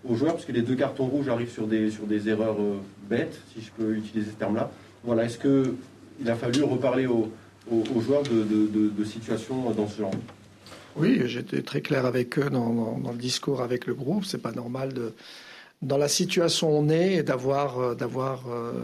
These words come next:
Speaker 2: je dirais, euh, deux joueurs en moins dans, dans cette équipe-là. Euh, on a besoin d'eux. C'est vrai que on l'a dit, on l'a répété, je vous l'ai dit, euh, que comme l'équipe, Dario, il est dans une passe très difficile, hein, pour, euh, pour marquer des buts, pour, euh,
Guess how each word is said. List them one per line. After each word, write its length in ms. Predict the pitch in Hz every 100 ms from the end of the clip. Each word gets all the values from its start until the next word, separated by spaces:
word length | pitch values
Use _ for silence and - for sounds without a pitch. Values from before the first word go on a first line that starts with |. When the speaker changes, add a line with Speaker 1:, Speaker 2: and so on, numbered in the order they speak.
| - -
Speaker 2:
je 120 | 127
dirais, 520 | 127 120 127 131 131
euh, 280 | 120 117 110
deux 260 | 120 117 135
joueurs 360 | 131 135 135 127
en 60 |
moins 260 | 131 131 131
dans, 260 | 123 117
dans 140 | 117 120
cette 240 | - 123
équipe-là. 500 | 127 151 - 175 202 - - - - _ 127
Euh, 80 | 123 117
on 120 | 131
a 80 | 127
besoin 340 | 123 127 131 131
d'eux. 300 | 123 156 196
C'est 180 | -
vrai 220 | 123 123 123
que 400 | - 123 123 127 - - _ -
on 120 | 120
l'a 200 | 117 123
dit, 300 | 113 127 135
on 60 | 127
l'a 160 | 123
répété, 560 | 120 123 123 120 143 143
je 100 | 120
vous 60 | 117
l'ai 180 | 113
dit, 300 | 120 139 131 131
euh, 300 | 117 113 113
que 380 | - 127 117 120 131 - - - _ -
comme 220 | 135 135
l'équipe, 460 | 139 135 - 147 131
Dario, 460 | 123 127 135 139
il 160 | 131 127
est 80 | 123
dans 200 | 127 117 - _ -
une 160 | 139 123
passe 280 | - 131 -
très 160 | -
difficile, 580 | 123 131 160 - 208 233 -
hein, 220 | 160 156 156
pour, 280 | - 117 120
euh, 140 | 120
pour 120 | - 110
marquer 280 | 113 -
des 140 | - 120
buts, 280 | 120 143 156
pour, 280 | - 123 127
euh, 120 | 127